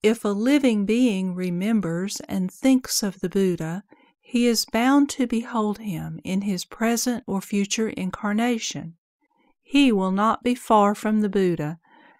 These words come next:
and thus, without the aid of any other expedient, his mind will be opened. He is like a man whose body, perfumed by incense, gives out fragrance.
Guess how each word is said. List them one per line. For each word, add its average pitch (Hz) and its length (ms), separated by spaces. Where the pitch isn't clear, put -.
and 220 180
thus, 214 480
without 240 440
the 226 180
aid 185 360
of 170 220
any 254 340
other 202 320
expedient, 190 920
his 269 280
mind 240 440
will 226 240
be 226 260
opened. 226 560
He 247 320
is 220 200
like 226 280
a 208 80
man 254 460
whose 269 400
body, 208 580
perfumed 208 920
by 208 320
incense, 240 920
gives 214 340
out 175 260
fragrance. - 840